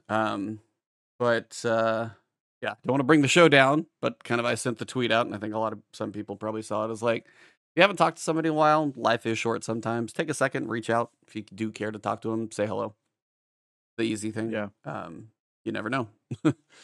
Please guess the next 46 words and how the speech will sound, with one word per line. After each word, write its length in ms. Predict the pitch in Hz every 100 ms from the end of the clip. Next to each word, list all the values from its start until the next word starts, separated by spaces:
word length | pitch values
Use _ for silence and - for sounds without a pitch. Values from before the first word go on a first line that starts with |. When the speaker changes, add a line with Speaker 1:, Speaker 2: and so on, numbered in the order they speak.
| -
Speaker 2:
Speaking 360 | - 143 - 127
of 120 | 107
which, 540 | 117 110 104 - - _ _ -
I 80 |
did 220 | 101 127 120
want 220 | 117 110
to 100 | -
bring 260 | 104 107 104
up 180 | 104 -
our 120 | 98
friend 320 | - 107 95
Warren, 520 | 92 104 101 98 104 - _ _ _ _ -
also 240 | 104 -
known 160 | 101 98
as 80 | 92
Buff 340 | - 101 -
again, 380 | 98 90 85 73 _
Speaker 1:
Yep. 160 | 104 104 _
Speaker 2:
who, 200 | 110 104
uh, 300 | 95 92 90 - _ _ -
started 380 | - 120 113
chemo 340 | - 127 117 101
recently. 540 | 95 - 87 98 120 _ -
Speaker 1:
Yes, 380 | 127 107 -
that's 180 | 104 104
Speaker 2:
And, 0 |
Speaker 1:
right. 220 | 110 117 101
Speaker 2:
uh, 320 | 98 98 98 - _ _ _ _ _ -
I 60 |
wanted 200 | 120 123
to 60 | 120
give 140 | 127
him 80 | 120
a 40 | 117
shout 280 | - 120
out. 280 | 117 120 120 -
I've 60 |
been 100 | 104
talking 280 | 120 110 110
to 60 | 110
him, 400 | 110 110 107 110 110
making 220 | 113 98
sure 160 | - 107
he's 180 | 101
all 120 | 110 104
right 300 | 101 104